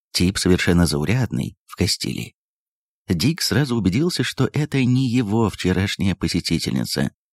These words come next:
и спрыгнул с подножки. Он любезно извинился перед дамами за свою нескромность, мотивируя ее тем, что принял их ошибочно за знакомых.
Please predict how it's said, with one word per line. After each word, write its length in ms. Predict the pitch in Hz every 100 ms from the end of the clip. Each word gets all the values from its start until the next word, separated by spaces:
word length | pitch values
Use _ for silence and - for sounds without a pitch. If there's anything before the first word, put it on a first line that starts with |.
| _
и 140 | 180 214
спрыгнул 500 | - 113 135 120 110
с 80 |
подножки. 600 | - 76 - - - - - _ _ _ _ _ _ _ _
Он 260 | 110 110 107
любезно 460 | 107 101 104 104
извинился 500 | 95 104 127 123 -
перед 260 | - 95 87
дамами 380 | 131 143 131 120
за 100 | 101
свою 220 | 110 113
нескромность, 840 | 107 - 98 110 113 101 - -
мотивируя 560 | 92 92 123 180 185 160
ее 360 | 123 107 120
тем, 280 | 127 - 170
что 240 | 135 - 113
принял 400 | - 160 151 131
их 160 | 131
ошибочно 580 | 120 - 131 123 - 117
за 120 | 101
знакомых. 720 | 98 107 101 95 80 76 -